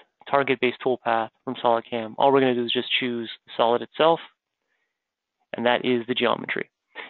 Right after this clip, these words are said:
Um, how we do things a little differently here is because this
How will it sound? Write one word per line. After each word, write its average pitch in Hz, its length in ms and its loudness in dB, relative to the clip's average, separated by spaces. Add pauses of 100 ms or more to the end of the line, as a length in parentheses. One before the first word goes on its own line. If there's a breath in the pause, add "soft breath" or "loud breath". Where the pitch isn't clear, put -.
(140)
Um, 117 240 0 (520 loud breath)
how 170 140 4
we 190 140 4
do 196 160 2 (180)
things 175 160 2
a 160 40 0
little 151 120 2
differently 175 340 4
here 131 160 2
is 120 120 -4
because 190 260 -2
this 180 100 -6